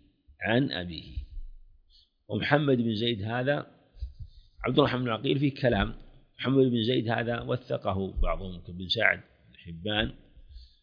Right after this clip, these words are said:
وقد لا يعني يكفي هذا،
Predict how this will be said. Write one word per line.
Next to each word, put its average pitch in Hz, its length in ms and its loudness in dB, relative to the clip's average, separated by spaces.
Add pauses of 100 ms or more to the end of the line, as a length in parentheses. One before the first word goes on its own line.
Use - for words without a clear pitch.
(520)
وقد 95 1120 -2
لا 131 380 6 (880)
يعني 104 280 2
يكفي 107 380 4
هذا، 101 460 -4